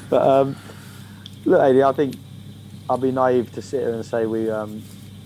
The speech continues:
we should be flying, because we've, we've definitely had some real poor performances this year. But, uh,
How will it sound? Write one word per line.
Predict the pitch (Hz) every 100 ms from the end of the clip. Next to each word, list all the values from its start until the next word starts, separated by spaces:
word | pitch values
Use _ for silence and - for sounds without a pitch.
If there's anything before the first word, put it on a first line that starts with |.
| -
we | 127
should | - 113
be | 113
flying, | - 123 113 107
because | 104 110 95
we've, | 110 - 120 101
we've | 117 101
definitely | 113 107
had | 107 101 - - - -
some | 107
real | 113 110 104 101 - - - -
poor | - 120
performances | 101 127 117 104 104
this | 98 110
year. | 98 98
But, | 113 107
uh, | 110 110